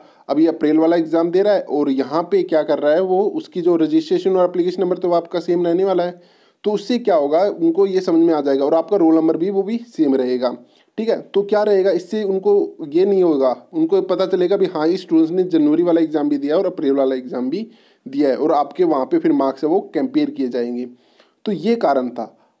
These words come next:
अब, अब जिन स्टूडेंट्स ने मान के चलिए जनवरी वाला एग्ज़ाम है वो नहीं दिया, ठीक है, जनवरी वाला एग्ज़ाम नहीं दिया, वो अप्रैल वाला एग्ज़ाम दे रहे हैं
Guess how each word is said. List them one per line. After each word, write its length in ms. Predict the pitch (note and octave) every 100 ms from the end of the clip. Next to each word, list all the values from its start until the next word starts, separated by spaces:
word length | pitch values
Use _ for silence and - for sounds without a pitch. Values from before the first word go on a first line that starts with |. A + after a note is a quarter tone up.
| _
अब, 460 | G3 G#3+ G#3 - - -
अब 140 | F3+
जिन 160 | F3 A#3
स्टूडेंट्स 380 | A3+ A3+ A3+ A3+
ने 180 | A3+ A3
मान 340 | E3 E3 F3+
के 120 | G3+
चलिए 320 | G3+ F#3 F#3+ F#3
जनवरी 360 | F3 E3+ F3+
वाला 180 | F#3 F3+
एग्ज़ाम 440 | E3+ D3 D#3 D#3+
है 60 | D#3+
वो 120 | E3
नहीं 260 | D3 C3+ D3+
दिया, 260 | C3 B2+ A#2 - _ _ _ _ _ _ _ _ - _ -
ठीक 120 | F#3
है, 60 |
जनवरी 300 | D#3+ E3 D#3+
वाला 160 | F3 E3
एग्ज़ाम 240 | D3+ D#3
नहीं 160 | D#3 D#3
दिया, 240 | D3+ D#3 D#3 - _ _
वो 60 | D3
अप्रैल 320 | D3+ D#3 D#3+
वाला 160 | D#3+ D#3
एग्ज़ाम 340 | D3+ C#3+ D3 D3
दे 120 | D3
रहे 140 | D3+
हैं 160 | D3+